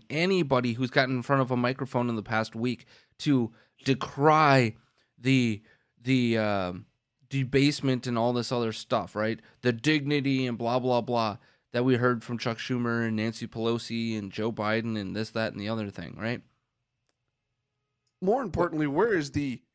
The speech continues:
Speaker 2: unity that, um, Joe Biden promised us when he was elected president? Where is that exactly?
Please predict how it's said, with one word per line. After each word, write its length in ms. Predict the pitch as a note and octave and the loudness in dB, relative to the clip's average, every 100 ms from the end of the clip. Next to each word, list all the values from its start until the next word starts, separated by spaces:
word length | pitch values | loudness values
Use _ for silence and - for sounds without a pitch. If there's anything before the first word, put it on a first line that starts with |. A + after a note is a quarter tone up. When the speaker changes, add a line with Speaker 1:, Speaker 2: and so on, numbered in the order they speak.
| - | -16
Speaker 2:
unity 800 | A#2 B2 D3 G3+ D#3 A2 F#2 - _ - | -10 -4 0 2 2 0 -6 -12 _ -14
that, 600 | A#2+ B2 A2+ G#2+ - - _ _ - | -4 0 0 0 -6 -14 _ _ -8
um, 480 | A#2+ A2+ G#2+ G2+ F#2 - | -2 0 -2 -4 -10 -14
Joe 220 | A#2 B2 | -4 -4
Biden 380 | G#2+ A#2 A2+ A2 | -2 -4 -6 -10
promised 400 | - A2 G#2+ - | -8 -8 -8 -10
us 100 | G#2+ | -14
when 120 | - | -10
he 120 | - G2+ | -10 -8
was 120 | G#2 | -8
elected 340 | G#2 G2+ G#2+ | -8 -10 -12
president? 360 | - A2 F2+ E2 | -8 -8 -8 0
Where 180 | G3 E3+ | 4 6
is 180 | D3 | 4
that 160 | G#2 E2+ | 0 -8
exactly? 480 | F#2 G#2+ E2 D2 | -8 -8 -8 -10